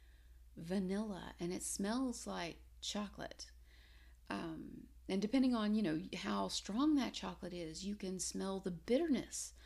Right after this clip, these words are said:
of the chocolate. And that's all really important, right? And so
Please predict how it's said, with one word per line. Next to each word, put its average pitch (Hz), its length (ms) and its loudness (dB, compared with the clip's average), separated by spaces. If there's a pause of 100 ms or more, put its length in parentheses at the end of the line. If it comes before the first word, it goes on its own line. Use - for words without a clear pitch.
(340)
of 175 180 -2
the 165 100 -2
chocolate. 151 640 -8 (1300)
And 220 160 4
that's 233 200 0
all 254 240 2
really 233 340 4
important, 214 720 -2
right? 202 280 -4
And 202 180 -2
so 202 480 0